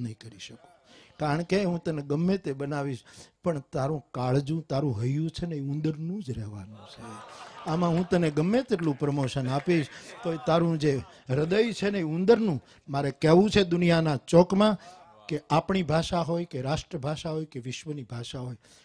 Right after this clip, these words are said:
કવિનું હૃદય ઉંદરનું પણ નથી હોતું અને ઇન્દ્રનું પણ નથી હોતું. ઇન્દ્રનું હૃદય હોય તો હમણાં લખુભાઈ જે દોહા કહેતા હતા, એમ મોઢો મોઢ બધાની વચ્ચે એવું કોઈ કહી ન શકે,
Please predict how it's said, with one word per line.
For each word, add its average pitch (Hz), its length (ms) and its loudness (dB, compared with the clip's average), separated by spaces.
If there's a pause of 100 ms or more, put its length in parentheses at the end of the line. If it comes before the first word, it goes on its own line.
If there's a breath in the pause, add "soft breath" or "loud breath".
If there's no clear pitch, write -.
(200 soft breath)
કવિનું 156 440 -4
હૃદય 151 260 -4
ઉંદરનું 170 640 6
પણ 180 160 6
નથી 180 320 4
હોતું 202 360 0 (260 soft breath)
અને 190 160 2
ઇન્દ્રનું 175 560 10
પણ 131 160 -4
નથી 113 320 -12
હોતું. - 280 -20 (920 soft breath)
ઇન્દ્રનું 196 480 8
હૃદય 208 240 12
હોય 214 380 12 (380 soft breath)
તો 156 80 0
હમણાં 175 320 6
લખુભાઈ 175 420 10
જે 165 140 8
દોહા 160 320 6
કહેતા 175 280 -2
હતા, 170 160 -2
એમ 151 80 -2
મોઢો 147 320 0
મોઢ 165 180 -6
બધાની 151 360 -4
વચ્ચે 151 300 2
એવું 160 180 4
કોઈ 160 180 4
કહી 180 300 2
ન 160 120 -2
શકે, 131 380 -6